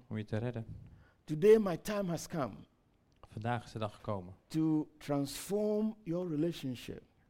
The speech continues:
Speaker 1: Om jouw relatie met mij te veranderen.
Speaker 2: Today my time has come that you might see my glory.
Speaker 1: En vandaag de dag is de dag gekomen dat je mijn
Speaker 2: The
Speaker 1: glorie echt
Speaker 2: glory
Speaker 1: kan zien.
Speaker 2: I've always had with my father.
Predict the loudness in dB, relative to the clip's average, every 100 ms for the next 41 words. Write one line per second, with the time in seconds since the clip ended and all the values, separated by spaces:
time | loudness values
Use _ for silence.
0 | _ -6 -2 0 0 -2 -4 -8 -6 -6
1 | -6 -4 -4 -2 -2 -2 -4 -4 -6 -8
2 | -12 -18 -6 2 10 10 8 0 -2 0
3 | 2 2 -2 -4 -4 -6 -8 -20 _ _
4 | -20 -20 -20 -20 -20 _ _ -4 -4 -2
5 | -2 -2 -4 0 0 0 -2 -4 -4 -6
6 | -10 -20 _ _ _ -8 -6 -4 -4 -6
7 | -8 -6 -4 -6 -10 -10 -4 -4 -4 -4
8 | -2 -2 -4 -6 -6 -2 2 4 4 4
9 | 6 8 8 6 2 0 0 0 -2 -6
10 | -8 -8 -8 -10 -6 -6 -6